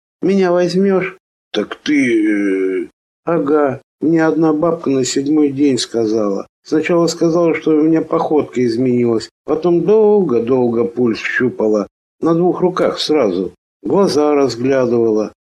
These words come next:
В мочку уха иголкой колола. А потом говорит, что я маленького жду. Я вначале сомневалась, а потом компьютер в медицинском центре подтвердил.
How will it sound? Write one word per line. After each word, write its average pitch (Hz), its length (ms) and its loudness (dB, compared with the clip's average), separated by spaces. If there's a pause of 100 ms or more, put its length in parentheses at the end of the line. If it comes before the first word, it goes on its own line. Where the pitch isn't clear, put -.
(120)
В 127 140 -2
мочку 180 360 0
уха 190 540 0
иголкой 151 640 0
колола. 117 540 0
А 123 120 -2
потом 170 380 -2
говорит, 113 680 0
что - 220 -4
я 175 160 2
маленького 117 800 0
жду. 104 340 -2 (400)
Я 170 160 0
вначале 170 480 0
сомневалась, 175 920 0
а 117 100 -4
потом 147 400 -2
компьютер 131 580 -2
в - 20 0
медицинском 127 800 -2
центре 165 440 0
подтвердил. 98 880 -4